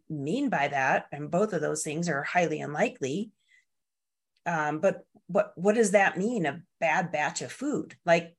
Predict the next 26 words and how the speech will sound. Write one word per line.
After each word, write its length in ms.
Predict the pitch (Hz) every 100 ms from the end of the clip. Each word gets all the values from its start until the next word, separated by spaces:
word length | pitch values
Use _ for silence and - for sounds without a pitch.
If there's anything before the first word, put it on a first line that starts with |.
| -
that's 160 | 196
just 200 | 233 -
one 140 | 208 208
of 60 |
those 220 | 170 170 156
general 340 | 180 185 143
statements 580 | - 185 247 156 156 -
that 280 | 151 151 - _ _ _ _ _ -
really 680 | 160 262 196 156 156 185 -
means 360 | 156 165 143 131
nothing. 460 | 196 - - 156 165
So 200 | 165 160
you're 180 | 156
saying, 280 | 160 180 160
"My 140 | 156 147
dog 220 | 160 165
got 140 | -
sick 200 | - 226
because 220 | - 160
of 80 | 147
a 100 | 143
bad 260 | 151 151 147
batch 280 | 127 - -
of 80 |
food." 340 | - 269 208 175
Well, 400 | 185 170 175